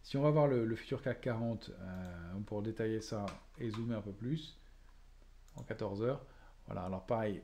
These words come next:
pas mal de niveaux, j'aurais dû en supprimer. Je les laisse pour le trading parce que ils nous servent bien en journalier.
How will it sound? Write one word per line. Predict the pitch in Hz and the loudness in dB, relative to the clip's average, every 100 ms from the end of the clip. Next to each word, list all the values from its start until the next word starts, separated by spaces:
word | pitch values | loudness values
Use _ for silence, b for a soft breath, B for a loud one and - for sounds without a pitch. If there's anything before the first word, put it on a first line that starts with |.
| - | -4
pas | 113 | -2
mal | 113 | 0
de | 110 | 0
niveaux, | 113 107 113 123 127 127 - | -2 -2 -2 0 0 -4 -12
j'aurais | - 107 | -8 -6
dû | 113 | -6
en | 113 | -8
supprimer. | 123 - 113 117 117 B B B - | -10 -10 -4 -4 -6 B B B -20
Je | - | -8
les | 113 | -2
laisse | 120 120 | -2 -4
pour | 123 | -4
le | 120 | -4
trading | - 110 120 120 | -2 -2 -2 -2
parce | 110 - | -4 -6
que | 120 - - - - - - | -6 -8 -14 -20 -20 -20 -6
ils | 120 | -4
nous | 117 | -2
servent | - 113 117 | -2 -2 -2
bien | 123 127 127 - - - - - - - - - - - - | -2 0 -2 -8 -20 -20 -20 -20 -20 -20 -20 -20 -20 -20 -12
en | 120 120 | -8 -6
journalier. | 117 110 107 120 131 139 | -4 -4 0 2 2 0